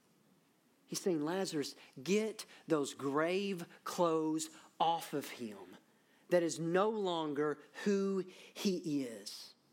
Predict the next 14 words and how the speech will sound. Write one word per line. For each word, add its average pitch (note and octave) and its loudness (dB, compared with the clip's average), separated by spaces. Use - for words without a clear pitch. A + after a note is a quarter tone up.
The C#3+ 4
old F#3 2
man, G#3+ -2
he F3 6
only G#3+ 2
knows F#3+ 0
futility, F#3 2
no E3 2
purpose, G#3 0
meaningless, A3 2
always G#3 4
leads G3 2
to E3 -2
death. C3 -4